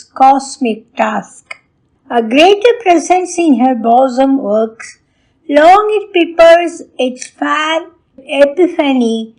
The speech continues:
even in the stone and beast, the Godhead lurks, a bright persona of eternity. It shall burst out from the limit traced by mind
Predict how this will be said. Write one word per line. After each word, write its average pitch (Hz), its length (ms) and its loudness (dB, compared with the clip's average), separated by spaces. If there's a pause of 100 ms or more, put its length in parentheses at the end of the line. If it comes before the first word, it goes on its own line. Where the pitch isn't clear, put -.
(240)
even 339 400 -2
in 359 180 -6
the 349 140 -4
stone 311 580 0
and 302 240 0
beast, 262 520 -4 (460)
the 214 160 0
Godhead 285 800 2
lurks, 226 720 -6 (260)
a 202 120 -4
bright 277 680 0
persona 240 880 -2 (440)
of 208 320 -8
eternity. 233 1160 -2 (560)
It 339 140 -2
shall 415 320 2
burst 440 480 2
out 359 360 0
from 269 300 -2
the 247 100 2
limit 302 460 0 (320)
traced 302 540 -4
by 220 360 -4 (480)
mind 226 720 0